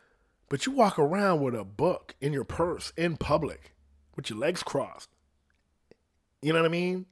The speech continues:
Drinking coffee, beating off in front of everybody. Everybody got phones. You at least be discreet about looking at porn in front of everybody. You ain't walking around looking at porn.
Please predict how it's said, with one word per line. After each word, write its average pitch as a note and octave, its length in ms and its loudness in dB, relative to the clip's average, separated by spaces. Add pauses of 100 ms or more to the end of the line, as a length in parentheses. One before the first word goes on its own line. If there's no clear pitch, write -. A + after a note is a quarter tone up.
(120)
Drinking D3 320 0
coffee, C3+ 480 0 (920)
beating D#3+ 300 4
off D#3+ 440 4 (720)
in F3+ 120 6
front C#3 300 4
of A#2+ 60 2
everybody. A#2 600 0 (2000)
Everybody C4+ 340 6
got D3 200 2
phones. F#3+ 440 0
You A#3+ 160 0
at F3+ 80 8
least F#3+ 280 0
be D3+ 120 0
discreet C#3+ 520 -4
about C3+ 340 0
looking C#3 280 0
at G2 140 -14
porn F3 300 0
in A2+ 80 -6
front G2 220 -14
of G2 60 -14
everybody. F#2 440 -14
You E3+ 120 -4
ain't F#2+ 240 -14
walking G2 300 -12
around G#2 460 -12
looking A#2 200 -10
at F2+ 80 -18
porn. C#3 360 -10